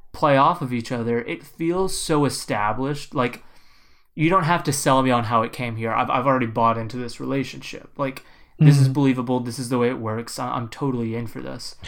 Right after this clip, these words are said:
Speaker 2: And the way they're kind of adopted into our core, you know, set of characters as well.
Speaker 1: Yeah, it feels supernatural. Like, it makes sense. Espe-, you know, by the end of it,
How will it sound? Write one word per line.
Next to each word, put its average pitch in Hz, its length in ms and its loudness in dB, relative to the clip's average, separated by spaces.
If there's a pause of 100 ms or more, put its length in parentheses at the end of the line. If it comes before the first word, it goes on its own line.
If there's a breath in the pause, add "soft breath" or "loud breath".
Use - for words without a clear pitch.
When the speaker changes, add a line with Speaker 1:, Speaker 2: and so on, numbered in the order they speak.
(220 loud breath)
Speaker 2:
And 185 200 6
the 170 80 8
way 175 200 8
they're 160 120 6
kind 160 280 4
of 160 80 6
adopted 143 560 0
into 135 480 2
our 127 160 -6
core, 131 480 0 (580)
you 135 80 -2
know, 117 260 -4
set 131 220 -2
of 110 140 -4
characters 123 560 -4
as 117 80 -8
well. 131 260 -4
Speaker 1:
Yeah, 165 140 2
it 156 220 2
feels 151 360 2
supernatural. 127 840 0
Like, 120 200 -2
it 131 200 -4
makes 135 320 -4
sense. 120 640 -6
Espe-, 156 300 -8
you 143 140 -2
know, 131 60 -2
by 135 220 4
the 127 180 0
end 143 200 2
of 117 120 0
it, 117 240 -4